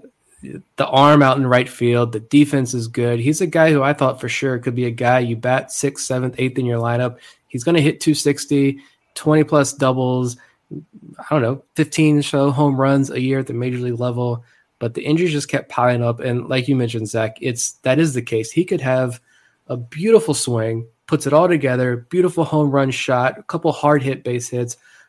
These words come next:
but at the same time, he's gonna strike out three in his other three at bats, and it's gonna be a junk in the other batter's box. I mean, it feels like easy. Fastball up, slider away, you got him.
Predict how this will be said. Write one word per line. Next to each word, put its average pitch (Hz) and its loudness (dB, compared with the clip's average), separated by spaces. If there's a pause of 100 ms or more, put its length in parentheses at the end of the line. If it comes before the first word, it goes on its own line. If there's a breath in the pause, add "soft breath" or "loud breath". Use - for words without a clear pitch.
but 151 -2
at 151 -6
the - -8
same 175 0
time, 135 -2
he's 165 -2
gonna 135 -2
strike 139 0
out - -4
three 123 0
in 127 -4
his 123 0
other 160 4
three 117 0
at 117 -6
bats, 117 -2
and 131 -4
it's 139 -2
gonna 143 0
be 139 2
a 123 -4 (200)
junk 123 0
in 120 -4
the 120 0
other 123 0
batter's 117 -2
box. - -16
I 120 -2
mean, 117 -2 (420 soft breath)
it 139 0
feels 165 4
like 139 4
easy. 139 2
Fastball 127 2
up, 123 0
slider 127 0
away, 127 0
you 117 -4
got 107 -2
him. 127 -10